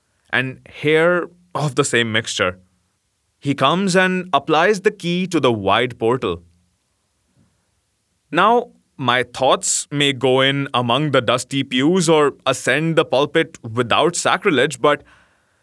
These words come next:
soon come forth again to enjoy the music of the bell.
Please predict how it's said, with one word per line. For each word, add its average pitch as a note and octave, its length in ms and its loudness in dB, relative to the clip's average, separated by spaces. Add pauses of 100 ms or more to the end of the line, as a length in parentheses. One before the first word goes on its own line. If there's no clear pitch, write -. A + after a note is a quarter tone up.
(140)
soon C#4 420 -2
come A#3 200 -2
forth A#3 320 4
again F3+ 380 0
to B2 380 0
enjoy B2 440 2
the B2+ 140 2
music A2+ 600 -2
of G2+ 160 -2
the G#2 60 -2
bell. G2+ 460 -2